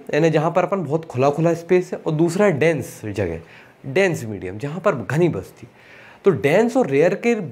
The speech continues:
रेयरर के बीच में ही, इन दोनों के बीच में ही रिफ्रैक्टिव इंडेक्स टिका हुआ है। चलिए, अपन शुरू करते हैं रेयर और डेंसर।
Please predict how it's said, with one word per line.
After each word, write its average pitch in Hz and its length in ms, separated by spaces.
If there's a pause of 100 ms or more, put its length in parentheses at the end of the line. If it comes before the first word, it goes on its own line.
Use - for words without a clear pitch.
(120)
रेयरर 165 460
के 190 120
बीच 160 280
में 208 120
ही, 220 140
इन 185 280
दोनों 175 240
के 214 140
बीच 175 240
में 208 100
ही 214 80
रिफ्रैक्टिव 156 640
इंडेक्स 139 340
टिका 95 200
हुआ 87 100
है। - 240 (880)
चलिए, 123 420
अपन 175 240
शुरू 170 280
करते 143 320
हैं 170 240
रेयर 143 260
और 113 280
डेंसर। 98 400